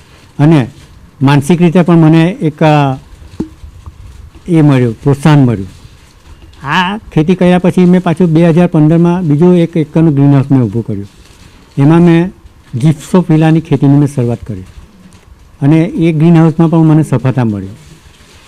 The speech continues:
ત્યારબાદ થાઈલેન્ડનું ફૂલ છે ઓર્ચિડ, એનું મેં બે હજાર અઢારમાં એક એકર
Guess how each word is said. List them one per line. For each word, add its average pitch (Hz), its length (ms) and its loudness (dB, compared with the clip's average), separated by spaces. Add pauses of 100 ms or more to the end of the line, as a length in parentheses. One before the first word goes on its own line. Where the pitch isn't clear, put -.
(160)
ત્યારબાદ 156 380 0 (720)
થાઈલેન્ડનું 151 460 2
ફૂલ 160 220 0
છે 143 140 -2 (380)
ઓર્ચિડ, 131 320 -2 (760)
એનું 151 200 2
મેં 160 220 2
બે 156 120 2
હજાર 147 220 2
અઢારમાં 143 420 2 (800)
એક 151 120 -2
એકર 151 300 0